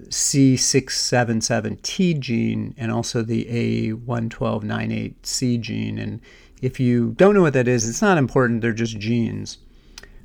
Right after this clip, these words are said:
But when we test him,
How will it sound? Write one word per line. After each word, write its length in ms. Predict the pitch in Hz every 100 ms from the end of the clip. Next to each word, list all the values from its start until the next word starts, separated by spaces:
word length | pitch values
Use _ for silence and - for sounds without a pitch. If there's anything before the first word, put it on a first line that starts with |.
| -
But 400 | 120 156 147 - - - - - - - - - -
when 600 | 143 139 143 165 165 151
we 240 | 143 147 135
test 340 | - 190 -
him, 540 | 147 123 120 113 117